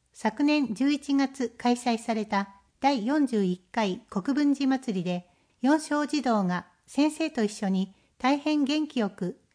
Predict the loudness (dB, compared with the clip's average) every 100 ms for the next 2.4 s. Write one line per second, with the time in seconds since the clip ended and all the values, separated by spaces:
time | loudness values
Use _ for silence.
0 | 0 2 2 0 -2 -2 -2 -2 -2 -2
1 | -2 -2 -2 -10 -4 0 2 2 -2 -4
2 | -4 -4 -6 -8